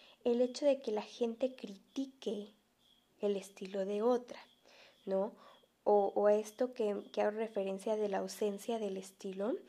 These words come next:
es más o menos esto que hemos escuchado en algunos programas de televisión, ya sabrás tú cuáles,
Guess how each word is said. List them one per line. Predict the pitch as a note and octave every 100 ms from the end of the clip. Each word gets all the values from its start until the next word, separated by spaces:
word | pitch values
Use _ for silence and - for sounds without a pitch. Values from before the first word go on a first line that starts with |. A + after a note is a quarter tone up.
| - - - -
es | A3+ A3
más | C4+ C#4
o | B3
menos | A#3+ A3+ A3+
esto | A3 G#3+ G#3+
que | G#3+
hemos | G3+ G#3+ A3
escuchado | G#3 - F#3+ F#3+ G#3+ G#3+
en | G#3
algunos | G3+ G3 G3+ G#3+ G#3+
programas | - G3 F#3+ G3+ G3 G#3
de | G#3
televisión, | G3+ G#3 G3+ G3+ F#3+ - - G3 G3 G#3 G#3+ B3+
ya | G#3 G3+
sabrás | G3 G3 G3 F#3+ -
tú | - F#3+ F#3 F#3
cuáles, | G3 G3 G3 B3 E4+